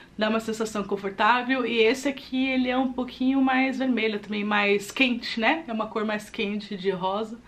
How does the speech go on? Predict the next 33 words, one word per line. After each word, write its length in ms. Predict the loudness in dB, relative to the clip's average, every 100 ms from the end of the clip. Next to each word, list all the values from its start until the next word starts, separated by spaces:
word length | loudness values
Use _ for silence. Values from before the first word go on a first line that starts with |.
| -20 -20 -18 -8
Mas 140 | -6
também 160 | -2 -2
muito 180 | -4
parecido 420 | -2 -2 -2 -2 -2
com 100 | -2
todas 300 | -2 -2 0
as 160 | 0
outras 260 | -2 -4 -6
que 80 | -6
eu 60 |
te 120 | -4 -4
mostrei. 500 | -6 -4 -2 -2 0
E 40 |
eu 140 | -2
também 260 | -2 -2 -2
amo 240 | 0 -2
muito 220 | -2 -4 -8
esse 180 | -10
batom 320 | -8 -6 0 0
aqui. 180 | 0
Quando 180 | 0 2
eu 40 | 4
não 140 | 4
tô 180 | 4 2
usando 240 | 2 0
um 60 | 0
rosé, 280 | 0 0 0
eu 160 | 0 -2
tô 140 | -2
<laughs> 40 |
usando 300 | -4 -2 -4
esse 180 | -6 -8
aqui. 380 | -10 -8 -10 -10